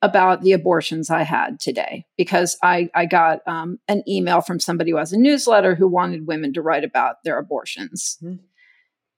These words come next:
Speaker 1: And I was just thinking, like, I just thought an abortion was mine to get the way a Diet Coke was mine to get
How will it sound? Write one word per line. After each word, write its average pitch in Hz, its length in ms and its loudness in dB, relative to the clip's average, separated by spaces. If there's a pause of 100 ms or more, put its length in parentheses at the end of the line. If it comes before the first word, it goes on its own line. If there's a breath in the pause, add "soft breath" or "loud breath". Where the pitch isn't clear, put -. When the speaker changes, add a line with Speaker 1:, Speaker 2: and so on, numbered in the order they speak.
(320)
Speaker 1:
And 285 160 6
I 339 80 6
was 349 140 4
just 359 180 2
thinking, 311 380 4
like, 247 360 4 (560)
I 277 180 4
just - 300 0
thought 202 340 6
an 202 120 -2
abortion 190 800 0
was 175 260 0
mine 170 520 -2
to 262 120 -2
get 160 360 -2 (360)
the 180 160 0
way 175 180 4
a 170 60 2
Diet 165 480 2
Coke 165 320 -2
was 170 220 -4
mine 156 300 -4
to 160 80 -6
get 160 280 -4